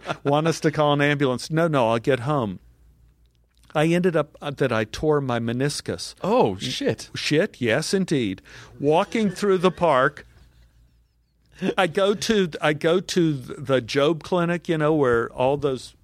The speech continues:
Speaker 1: athletes go to look at their injuries, and they said, "Well, this happens when you get your age."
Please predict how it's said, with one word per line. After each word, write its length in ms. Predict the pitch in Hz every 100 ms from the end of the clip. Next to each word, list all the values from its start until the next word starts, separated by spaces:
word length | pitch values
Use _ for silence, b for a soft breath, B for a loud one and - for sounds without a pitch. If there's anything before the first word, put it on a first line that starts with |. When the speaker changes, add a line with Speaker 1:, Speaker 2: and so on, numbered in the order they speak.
| -
Speaker 1:
athletes 580 | 160 123 - 151 143 -
go 260 | 151 143 156
to 140 | 135
look 240 | 131 135
at 120 | 135 120
their 200 | 139 143
injuries, 480 | 147 151 160 165 - B B B
and 180 | 139 135
they 140 | 135
said, 280 | 127 131 117
"Well, 220 | 131 131
this 260 | 117 147 139
happens 460 | 127 113 - 98 -
when 140 | 107
you 100 | 101
get 240 | 104 113
your 260 | 113 113 113
age." 500 | 107 107 110 107